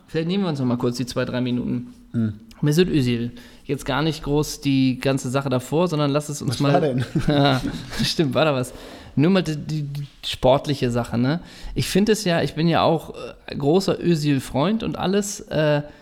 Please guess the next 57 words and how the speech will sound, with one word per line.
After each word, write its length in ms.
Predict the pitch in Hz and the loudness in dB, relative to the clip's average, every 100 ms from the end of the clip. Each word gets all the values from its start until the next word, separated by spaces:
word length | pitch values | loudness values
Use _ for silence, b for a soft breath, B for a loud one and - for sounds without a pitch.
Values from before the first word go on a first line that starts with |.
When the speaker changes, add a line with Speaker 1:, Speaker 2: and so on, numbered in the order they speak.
| B - | B -2
Speaker 1:
aber 400 | 143 165 160 - - - _ - | 4 4 4 -2 -20 -20 _ -4
man 160 | 139 | -2
kann 140 | 151 175 | 2 0
schon 160 | 180 | 0
auch 80 | 143 | -2
verstehen, 420 | - 147 - 160 | -2 -2 0 2
weswegen 300 | 160 143 151 | 2 2 2
der 100 | 147 | 2
spaltet. 540 | 139 - 135 165 143 - | 0 0 0 2 0 -2
Und 100 | 135 | 0
allmählich 400 | 135 147 165 160 | 2 2 0 0
bin 140 | 151 | 0
ich 100 | 143 | 0
mir 160 | 143 - - | 0 -4 -4
auch 120 | - | 0
nicht 120 | 202 147 | 2 4
mehr 140 | 131 | 2
so 80 | 127 | 0
richtig 340 | 127 127 123 | -2 -2 -4
sicher, 380 | 123 127 135 185 B B B B | -2 -2 0 -2 B B B B
äh, 180 | - 139 | 0 2
wenn 140 | 139 156 | 4 2
du 100 | 151 | 2
einfach 300 | 107 151 151 | 0 0 2
dich 380 | 147 143 139 - | 0 0 -4 0
nur 140 | 160 | 2
mal 120 | 156 | 2
daran 220 | 139 135 | 2 0
orientierst, 640 | 113 139 135 165 156 - - | 2 2 2 2 0 -2 -2
an 140 | 139 | 2
den 420 | 131 131 - - | 4 2 0 -8
Topstars 560 | - 202 - 156 151 151 | -2 -2 -2 -2 -2 -2
der 80 | 135 | -4
jeweiligen 380 | 135 143 135 131 | 0 0 0 -4
Vereine 420 | - 135 160 160 | -2 0 2 2
oder 160 | 127 | 0
der 160 | 113 - | -2 -2
Topverdiener. 640 | - 127 123 127 185 196 131 | -4 -4 -4 0 2 4 2
Er 80 | |
ist 180 | 160 - | 0 -2
Topverdiener 500 | 160 - 147 147 147 | -6 -4 -4 0 0
bei 260 | 135 135 - | 0 -2 0
Arsenal 480 | 123 143 143 139 135 | -4 -2 0 0 0
und 120 | 131 | 0
so, 220 | 139 139 | 0 2
ne? 140 | 131 | 2
Und 100 | 135 | 0
ist 120 | - - | -2 -2
ja 100 | 123 | -2
wirklich 180 | 131 | -2
auch 120 | - 127 | -2 2
in 80 | |
einem 180 | 127 127 - - | 2 2 -2 0
ganz 260 | 147 175 | 2 2
großen 300 | 170 156 151 | 0 0 0
Konzert 400 | 143 135 135 131 | 0 0 0 0
dabei. 400 | 123 123 131 185 | 0 2 2 2